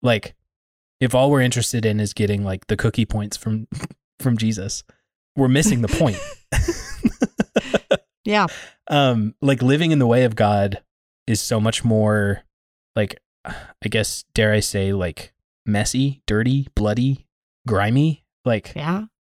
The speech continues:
Speaker 2: Yeah.
Speaker 1: it's not, it's not an easy thing that the Good Samaritan did. Like, he's cleaning dried blood off of a wounded person.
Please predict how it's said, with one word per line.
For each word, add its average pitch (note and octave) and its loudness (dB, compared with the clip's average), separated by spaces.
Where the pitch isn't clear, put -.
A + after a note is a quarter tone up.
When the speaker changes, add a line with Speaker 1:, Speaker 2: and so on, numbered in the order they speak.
Speaker 2:
Yeah. E3 -4
Speaker 1:
it's B2+ -2
not, C3+ 2
it's C3 0
not D#3 2
an C#3 6
easy C3+ 4
thing D3+ 2
that A#2 2
the A2+ -2
Good A2 0
Samaritan G#2 -2
did. G2+ -2
Like, G2 -6
he's A#2 -2
cleaning A2 0
dried G#2 -2
blood G#2+ -2
off G2+ -2
of G2+ -8
a G2+ -4
wounded G2 -4
person. A2 -4